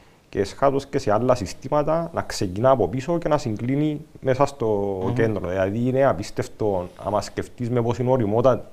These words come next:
Speaker 1: ωριμότητα το κάνει αυτό, εμένα μου κάνει τρομερή εντύπωση και είναι πάντα μέσα στους
Speaker 2: Είναι,
Speaker 1: διακριμένους.
Speaker 2: είναι χαρακτηριστικά του σύγχρονου ποδοσφαιριστή αυτό. Να μπορεί να παίξει σε πάρα πολλές θέσεις, όπου τον χρειάζεται ο προπονητής του, φαντάζομαι.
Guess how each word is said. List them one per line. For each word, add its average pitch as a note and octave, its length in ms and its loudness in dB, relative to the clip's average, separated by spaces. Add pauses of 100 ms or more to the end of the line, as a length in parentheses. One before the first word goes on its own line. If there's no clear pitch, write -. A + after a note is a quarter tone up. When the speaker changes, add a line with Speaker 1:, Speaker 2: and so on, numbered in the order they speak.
Speaker 1:
ωριμότητα G#2 640 0
το E2 100 -4
κάνει E2+ 220 -4
αυτό, D#2+ 260 -8
εμένα B2 200 0
μου A#2 120 -4
κάνει A2 160 0
τρομερή G#2+ 460 0
εντύπωση D2+ 460 -6
και B2+ 280 -2
είναι C3 160 4
πάντα B2+ 320 4
μέσα B2 180 2
στους - 220 -12
Speaker 2:
Είναι, B2+ 80 -2
Speaker 1:
διακριμένους. D#3+ 540 -2
Speaker 2:
είναι D3+ 220 4
χαρακτηριστικά D3+ 1160 0 (120)
του C#3 100 -6
σύγχρονου D3+ 460 -4
ποδοσφαιριστή C#3+ 760 -6
αυτό. - 260 -20 (520)
Να A2+ 120 -2
μπορεί F#2 280 0
να G#2 100 -2
παίξει G2+ 300 -6
σε F#2+ 120 -6
πάρα F2 220 -4
πολλές G2 720 -10 (640)
θέσεις, A2+ 720 -2
όπου G#2 220 -4
τον G#2+ 180 0
χρειάζεται G#2+ 720 -2
ο A2 80 -2
προπονητής G2+ 720 -4
του, - 80 -14
φαντάζομαι. D2+ 500 -12